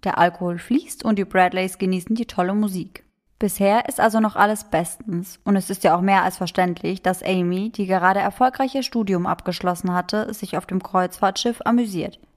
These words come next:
Sie tat eben das, was junge Erwachsene tun, sich im Urlaub amüsieren.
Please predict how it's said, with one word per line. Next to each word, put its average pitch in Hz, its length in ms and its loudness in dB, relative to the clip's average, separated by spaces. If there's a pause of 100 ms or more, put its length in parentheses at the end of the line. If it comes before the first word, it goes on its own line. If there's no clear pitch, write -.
Sie - 180 -2
tat 214 240 4
eben 185 160 -2
das, 214 260 2
was 196 160 -2
junge 196 240 2
Erwachsene 165 480 0
tun, 170 340 -4 (340)
sich 202 240 -4
im 202 100 2
Urlaub 240 420 2
amüsieren. 220 520 0